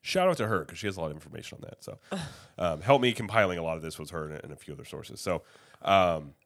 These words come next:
Speaker 1: yeah, I think that's good compared to the lands 'cause it gives you an idea of, like, you know, Galaxy's Edge. And for my, you know, I don't, whatever you wanna say about Galaxy's Edge, it is big.
Speaker 2: Uh-huh.
Speaker 1: Yeah, and so when it comes to the hotels, like I said, there's, there's a few s-, places where they can put probably two or three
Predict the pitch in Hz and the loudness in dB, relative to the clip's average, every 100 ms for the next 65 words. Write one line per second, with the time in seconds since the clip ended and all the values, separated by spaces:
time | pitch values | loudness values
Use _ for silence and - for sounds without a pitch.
0 | _ - 160 139 120 139 156 127 - 123 | _ 4 6 6 4 2 0 -2 0 0
1 | 107 92 101 95 85 80 85 82 90 85 | 0 -2 2 0 0 -2 -2 -2 -6 -6
2 | 95 90 82 80 80 73 73 76 - _ | -8 -4 -6 -4 -6 -6 -10 -10 -18 _
3 | _ 98 82 71 87 104 104 98 87 - | _ -2 -2 -6 -2 2 2 0 -10 0
4 | 90 80 76 78 - - _ _ - 90 | 0 0 -4 -8 -12 -12 _ _ -8 -8
5 | 85 80 73 71 _ - 80 76 - - | -6 -6 -6 -12 _ -18 -14 -12 -12 -8
6 | 85 58 _ _ _ _ - 90 92 80 | -8 -10 _ _ _ _ -18 -6 -6 -4
7 | 80 76 76 73 73 76 78 76 - 113 | -8 -10 -8 -6 -6 -8 -10 -10 -6 -4
8 | 90 - 69 - - _ _ _ - 170 | -4 -8 -12 -12 -20 _ _ _ -8 -2
9 | 226 381 _ _ - 98 82 101 120 104 | -2 -4 _ _ 0 4 4 4 2 4
10 | 104 120 - 139 143 135 147 123 110 - | 2 2 2 0 0 -4 -2 -2 -2 0
11 | 98 101 98 120 95 85 82 - 95 113 | 0 0 -2 4 4 4 -2 -6 -6 -2
12 | 113 98 - 101 101 95 117 117 - - | -2 -2 -6 -6 -4 -6 -4 -4 -4 -12
13 | - 107 104 - 78 82 87 85 92 82 | -2 0 0 -4 -6 -4 -2 -2 -4 -4
14 | 98 85 - 98 90 - - 92 85 - | -2 -2 -2 -4 -4 -8 -8 -6 -6 -8
15 | 76 76 78 | -10 -8 -8